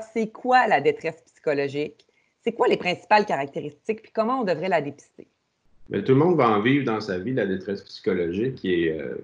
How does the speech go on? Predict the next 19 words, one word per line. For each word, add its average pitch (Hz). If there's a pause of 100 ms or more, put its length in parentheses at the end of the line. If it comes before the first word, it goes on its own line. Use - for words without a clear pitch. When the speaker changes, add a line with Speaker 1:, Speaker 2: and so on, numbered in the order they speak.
Speaker 2:
probablement 101
que 127
tout 117
le 101
monde 113
en 101
a 98
vécu 95
au 113
moins 113
récemment, 92
là, 101
dans 82
une 92
à 78
deux 87
dimensions 87
de 90
leur 76